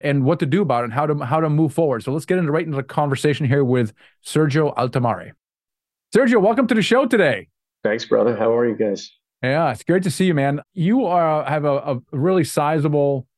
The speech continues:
Speaker 1: business and equity firm. You've really gotten into, into self-storage. And I'd, I'd like to just get you a little bit of a story, a story of how you got into that, 'cause you probably weren't, uh, born into self-storage. Uh, love to get more of your background.
Speaker 2: I've got a unique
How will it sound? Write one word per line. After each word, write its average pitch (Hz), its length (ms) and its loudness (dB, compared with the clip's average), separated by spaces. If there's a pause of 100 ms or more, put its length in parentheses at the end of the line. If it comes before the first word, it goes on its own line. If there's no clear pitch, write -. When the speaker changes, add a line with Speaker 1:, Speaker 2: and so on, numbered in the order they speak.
(260)
Speaker 1:
business 143 440 0
and 123 120 -4
equity 143 320 0
firm. 143 500 -2
You've 127 220 -2
really 151 100 2
gotten 143 260 2
into, 123 300 -2
into 135 160 0
self-storage. 139 720 0
And 139 80 0
I'd, 147 160 -2
I'd 147 160 0
like 175 180 0
to 143 160 2
just - 280 -6
get 214 140 2
you 185 80 0
a - 20 2
little 202 100 2
bit 180 140 0
of 131 60 -2
a 113 40 -6
story, 170 420 0 (140)
a 127 80 -8
story 156 240 -2
of 120 80 -2
how 151 160 -2
you 175 140 2
got 139 180 0
into 139 240 -2
that, 120 180 -2
'cause 143 200 -2 (380)
you 185 80 -4
probably 220 260 2
weren't, 180 420 2
uh, 170 160 -4
born 202 300 2
into 151 160 0
self-storage. 143 720 -2
Uh, 160 240 -2 (180)
love 170 200 0
to 180 80 2
get 170 120 0
more 165 160 0
of 151 80 0
your 151 80 0
background. 131 480 -4 (720)
Speaker 2:
I've 120 140 -2
got 127 140 4
a 110 40 2
unique 110 540 0